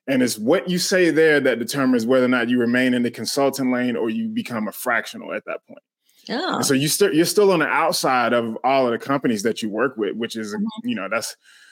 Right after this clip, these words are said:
Speaker 1: that's what I love doing. And I, I assume for you also, we're working in the event planning space, your clients are always changing and the events are always different. There's always a new challenge there.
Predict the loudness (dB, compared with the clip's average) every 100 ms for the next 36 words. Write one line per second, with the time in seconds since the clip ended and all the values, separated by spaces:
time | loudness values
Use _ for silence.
0 | -6 0 2 4 4 4 2 2 2 2
1 | 0 -2 -2 -2 -2 -2 0 -2 -2 -2
2 | 2 4 4 2 0 0 -2 -2 -2 -2
3 | -2 -6 -6 _ _ _ _ _ _ -2
4 | 2 2 2 2 0 0 0 2 0 -2
5 | 0 0 -2 -6 -2 -2 0 0 2 2
6 | 4 4 2 0 -2 0 0 0 -2 0
7 | 0 0 0 2 0 -2 -6 -6 -6 -2
8 | 0 2 2 2 0 -2 -2 -2 -2 -2
9 | -6 -8 -10